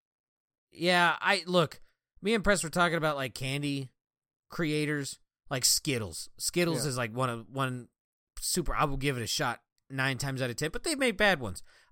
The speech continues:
Speaker 1: I cannot tell you a bad Reese's product. And I am being a hundred percent serious. Like, even their candy bar that has, like, pretzels and shit in it, delicious. I don't, I am, I don't know how I feel about vegan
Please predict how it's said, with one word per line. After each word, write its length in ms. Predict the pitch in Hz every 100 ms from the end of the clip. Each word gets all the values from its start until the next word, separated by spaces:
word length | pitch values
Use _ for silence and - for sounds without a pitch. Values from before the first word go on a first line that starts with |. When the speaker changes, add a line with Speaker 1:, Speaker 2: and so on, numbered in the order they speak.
| -
Speaker 1:
I 140 | 147 196
cannot 360 | 226 214 190
tell 180 | - 165
you 160 | 156 139
a 40 |
bad 240 | 113 120 113
Reese's 380 | 110 98 101 -
product. 360 | 104 87 - -
And 200 | 151 156
I 140 | 147
am 100 | 170
being 240 | 160 147 127
a 100 | 117
hundred 340 | 113 143 139
percent 340 | 117 113 117 95
serious. 400 | 95 85 82 - _ _ _ _ _ _ -
Like, 180 | 156 123
even 280 | 160 180 202
their 120 | 202
candy 340 | - 127 151 165
bar 240 | 156 156
that 140 | 147 135
has, 180 | 143
like, 180 | 127 107
pretzels 380 | - 123 156 143
and 100 | 147
shit 220 | - 160
in 100 | 160
it, 220 | 160 -
delicious. 540 | 135 139 127 - 98 - -
I 160 | 147 220
don't, 240 | 214 196 -
I 160 | 170
am, 300 | 180 143 110 _ -
I 80 | 175
don't 100 | 180
know 120 | 165
how 160 | 147 139
I 60 | 120
feel 240 | - 117
about 340 | 101 104 95 - _ _ _ _ _ _ _ _ _ _ _ _ _ -
vegan 800 | 110 107 147 151 135 117 101